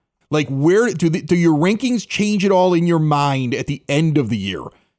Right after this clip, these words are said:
Do you believe that somebody leapfrogs somebody or somebody falls back after we go through a hundred sixty-two games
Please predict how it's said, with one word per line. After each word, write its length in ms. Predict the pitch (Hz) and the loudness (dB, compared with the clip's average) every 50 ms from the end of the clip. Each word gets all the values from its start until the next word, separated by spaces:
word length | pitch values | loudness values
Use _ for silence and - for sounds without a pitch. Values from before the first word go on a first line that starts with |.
| _ - | _ -6
Do 60 | - 151 | -2 0
you 140 | 165 170 156 | 0 0 0
believe 500 | 131 151 156 151 160 175 202 226 226 185 | 0 0 0 2 2 2 0 0 0 0
that 100 | 185 170 | 0 -2
somebody 400 | - - 190 180 180 180 175 160 | 0 0 0 0 2 0 0 0
leapfrogs 640 | 151 143 165 190 202 - - 190 180 175 175 160 - | 0 0 -2 -4 -4 -4 -4 -2 0 0 0 -2 -2
somebody 380 | - 175 160 156 165 165 165 | -2 -2 0 0 0 0 0
or 140 | - 135 131 | 0 -2 -4
somebody 360 | - - 170 151 151 151 147 | -2 -2 0 0 2 0 0
falls 400 | 127 - - 151 139 135 131 107 | 0 0 0 2 2 2 0 -2
back 500 | 104 98 - 139 139 123 117 - - - - _ _ _ _ - | -4 -4 -2 -2 0 -2 -4 -6 -8 -20 -20 _ _ _ _ -2
after 280 | 139 139 135 - 170 | -2 -2 -2 0 0
we 120 | 151 143 139 | 0 0 2
go 180 | 151 147 143 | 0 0 0
through 200 | 139 143 135 135 | 0 0 0 0
a 40 | 120 | 0
hundred 220 | 139 135 127 113 110 | 0 0 0 -2 -2
sixty-two 460 | - - 120 - - 113 - 127 113 | -4 -4 -6 -4 -4 -6 -4 -4 -2
games 360 | 104 120 117 110 110 110 101 | -2 -2 -2 -2 -2 -4 -6